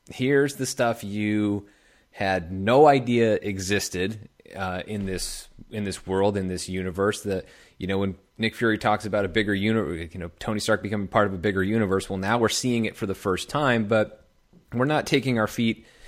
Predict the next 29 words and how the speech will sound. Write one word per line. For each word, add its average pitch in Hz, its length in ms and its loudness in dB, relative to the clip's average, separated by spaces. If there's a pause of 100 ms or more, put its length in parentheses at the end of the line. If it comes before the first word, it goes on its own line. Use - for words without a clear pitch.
(140)
you 110 80 -4
know, 107 100 0
we 110 100 2
take 139 240 2
our 131 80 6
feet 127 200 0
off 117 200 4
the 107 60 -6
ground 110 440 2
to - 100 -6
go 104 360 4
to 107 460 0
Asgard, 95 560 0
go 107 160 6
to 117 80 2
Jotunheim, 92 480 -2
but 87 120 -4
we 98 100 -4
get 117 260 0
to 113 100 -4
come 101 240 -2
back, - 360 0
and, 95 140 -6
and 101 220 -4
I 110 80 -2
think 135 240 -4
that's 127 220 -2
important. 117 540 0
And, 95 240 -8